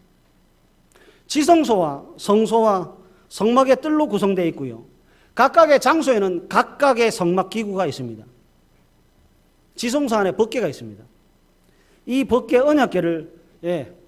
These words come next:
성막의 뜰로 가져다 놓으면 안 됩니다.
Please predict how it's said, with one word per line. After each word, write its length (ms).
성막의 600
뜰로 340
가져다 360
놓으면 440
안 160
됩니다. 400